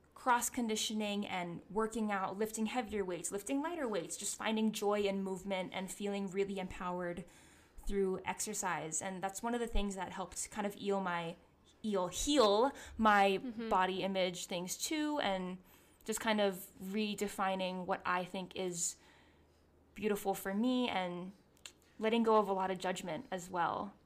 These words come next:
Speaker 1: So
Speaker 2: For
Speaker 1: fitness has
Speaker 2: sure.
Speaker 1: been a really big part of my life in that sense. Yeah.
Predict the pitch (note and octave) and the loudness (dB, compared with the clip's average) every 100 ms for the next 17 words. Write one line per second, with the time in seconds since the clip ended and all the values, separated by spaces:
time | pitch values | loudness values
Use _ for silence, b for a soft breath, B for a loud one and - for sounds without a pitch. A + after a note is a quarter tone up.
0 | - A3 G3+ A3 G#3 A#3+ A3+ A#3 G3 G3 | -6 -4 -2 0 0 0 0 0 2 2
1 | G3+ G3 G3 F#3 - - - - G#3 F#3+ | 2 2 2 0 -8 -20 -18 -6 -2 0
2 | F#3 F3+ E3+ F3 - F3 - - G#2+ G2+ | 0 0 0 -2 -6 -8 -6 -6 -8 -8
3 | - - - - F3+ D3 | -10 -10 -12 -10 -4 -2